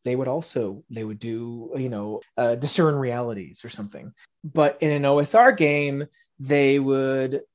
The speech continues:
talk about prodding at the fireplace with a stick, and they would do little tiny kind of interactions with it. Now, of course, the answer is, is really somewhere in between. Probably people in five E might do that. People in O S R might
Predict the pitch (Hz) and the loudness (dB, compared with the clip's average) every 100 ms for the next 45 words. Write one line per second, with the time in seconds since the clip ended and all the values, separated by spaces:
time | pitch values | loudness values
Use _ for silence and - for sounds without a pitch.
0 | - 170 156 143 139 131 - - 135 - | -8 0 0 2 2 2 -2 0 2 2
1 | 131 120 117 - 113 113 190 175 165 - | -2 -6 -10 -8 -8 -2 2 4 2 0
2 | 151 147 - - - - - 220 180 - | 0 0 -4 -16 -16 -12 2 4 4 0
3 | 120 110 113 107 135 139 147 117 - 143 | -8 -8 -10 -8 -8 -8 -12 -20 -14 -12
4 | 127 123 127 123 117 113 117 131 135 151 | -10 -10 -10 -10 -10 -12 -10 -10 -8 -4
5 | 143 143 - 208 196 - 233 202 - - | -4 -4 2 6 6 8 6 6 -4 -14
6 | 165 175 190 190 170 147 143 _ _ _ | -2 2 4 4 4 2 0 _ _ _
7 | _ _ - 143 - _ - 151 175 151 | _ _ -6 -6 -8 _ -8 0 2 4
8 | 156 139 123 120 165 139 131 139 131 135 | 2 0 -2 -4 -2 -2 0 -2 -2 -4
9 | 131 127 - 123 120 120 113 107 110 110 | -6 -4 2 2 2 -2 -6 -8 -6 -4
10 | 113 110 120 117 107 110 113 107 107 107 | -4 -6 -8 -6 -6 -8 -8 -8 -6 -10
11 | - | -10